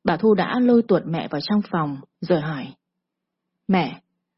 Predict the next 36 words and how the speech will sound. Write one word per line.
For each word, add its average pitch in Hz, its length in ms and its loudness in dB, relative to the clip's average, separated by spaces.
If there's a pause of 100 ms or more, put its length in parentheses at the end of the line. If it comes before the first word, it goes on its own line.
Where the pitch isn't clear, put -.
(140)
con 220 140 4
hỏi 196 140 0
mẹ 156 220 -2
chuyện - 220 -2
này, 147 280 -8 (360)
mẹ 175 120 0
phải 170 140 0
nói 165 180 2
thật 220 240 0
với 202 80 -2
con 190 260 2
nhé." 226 200 0 (800)
"Ừ, 165 400 2
con 190 160 2
nói 180 160 0
đi, 202 260 -2 (360)
có 247 120 2
gì 208 180 4
mà 160 120 -2
làm 156 200 -4
hình 156 200 -2
sự 156 280 0
thế?" 226 240 -4 (1040)
"Mẹ 190 140 2
có 220 120 0
giấu 190 200 2
con 214 240 2
điều 165 160 2
gì 156 180 -4
không?" 208 300 -2 (1080)
"Con 190 160 2
nói 175 220 2
gì 170 320 2
mẹ 143 140 -2
không 220 180 2
hiểu, 175 300 2